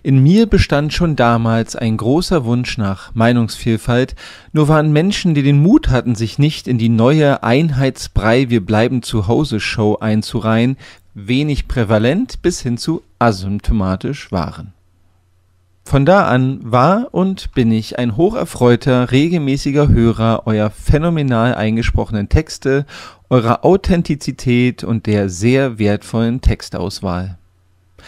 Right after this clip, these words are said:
Auch hatte ich die Ehre, mit einigen meiner Werke als Notwehrjournalist in den Genuss eurer Kunst der Vertonung zu kommen.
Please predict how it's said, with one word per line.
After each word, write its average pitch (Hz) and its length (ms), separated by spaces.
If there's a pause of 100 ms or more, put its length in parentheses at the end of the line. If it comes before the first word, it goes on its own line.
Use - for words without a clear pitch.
(320)
Auch 131 300 (320)
hatte 175 220
ich 202 140
die - 300
Ehre, 165 220
mit 160 260
einigen 165 520
meiner 160 500
Werke 123 500
als 110 340
Notwehrjournalist 107 1300 (280)
in 180 140
den 202 160
Genuss 131 500
eurer 127 320
Kunst - 640
der 123 100
Vertonung 101 580
zu - 140
kommen. 110 400